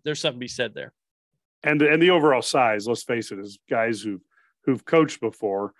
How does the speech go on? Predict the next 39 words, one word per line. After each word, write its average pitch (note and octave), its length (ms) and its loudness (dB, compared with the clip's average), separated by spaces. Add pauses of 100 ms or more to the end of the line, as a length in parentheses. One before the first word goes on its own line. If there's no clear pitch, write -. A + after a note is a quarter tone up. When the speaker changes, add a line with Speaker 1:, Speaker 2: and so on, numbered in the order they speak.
(240)
Speaker 2:
If A#2+ 180 -4
you D3+ 140 2
can B2 240 0
get B2 260 2
somebody A2+ 600 -2
who's, A2 400 -6 (380)
um, A2 320 -4
a A2+ 60 -8
really B2+ 400 2
good A#2+ 400 2
athlete A#2 640 0 (160)
and A#2 220 -4
they A2+ 60 0 (100)
happen A2+ 300 -2
to A2 40 -4
be G#2+ 140 -4
five A2+ 340 0
inches G#2 320 -8
taller A#2 480 0
than G2+ 220 -8
the G2 60 -12
guy G#2 380 -2
who's, G2 460 -12 (400)
um, F#2+ 480 -6 (460)
that A2 120 -2
is, F#2+ 300 -8 (200)
that A2+ 100 -4
he's G2+ 120 -8
going A2 280 -4
up E3 160 -2
against, F#2 460 -10
you A2 60 -8
know, F#2+ 140 -8
that, A2 220 -4
that's A2 220 -4
just - 260 -18
a F2+ 40 -16
huge G2+ 340 -14
advantage. G2+ 640 -10